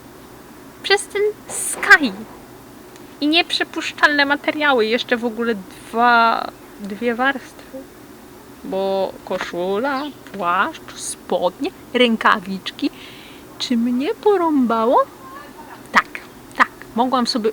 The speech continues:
uszyć inny strój, ale mi się nie chciało i miałam tego konsekwencję, że było mi bardzo cieplutko. Czy ja już kiedyś mówiłam, że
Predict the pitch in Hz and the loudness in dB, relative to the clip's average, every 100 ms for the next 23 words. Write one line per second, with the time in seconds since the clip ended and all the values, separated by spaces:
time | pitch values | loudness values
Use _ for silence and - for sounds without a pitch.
0 | - 254 - 214 233 220 208 226 240 202 | -2 -2 -2 -4 0 0 0 -4 -2 0
1 | 202 202 180 190 - 240 233 - - - | 0 -4 -6 -4 2 4 2 -6 -16 -16
2 | - 233 233 220 190 208 208 208 202 214 | -8 0 0 0 2 4 4 2 -2 -4
3 | 285 302 453 - 370 240 196 220 214 208 | -4 -4 -4 -4 -4 -4 -6 -6 -6 -4
4 | 262 349 - - 269 - - - 262 240 | -4 -6 -8 -12 -12 -8 -8 0 0 0
5 | - - 240 - - - - - - - | -8 -14 -16 -20 -20 -20 -20 -20 -20 -20
6 | - - - - - - - - - - | -20 -20 -20 -20 -20 -20 -20 -20 -20 -20
7 | - - - - - - 1077 - - - | -20 -20 -20 -20 -20 -20 -20 -18 -18 -18
8 | - - - - - - 277 403 - - | -20 -20 -20 -20 -12 2 4 4 0 -2
9 | 302 277 233 220 220 254 240 220 220 202 | -2 -2 -4 -4 -2 0 0 -2 -4 -4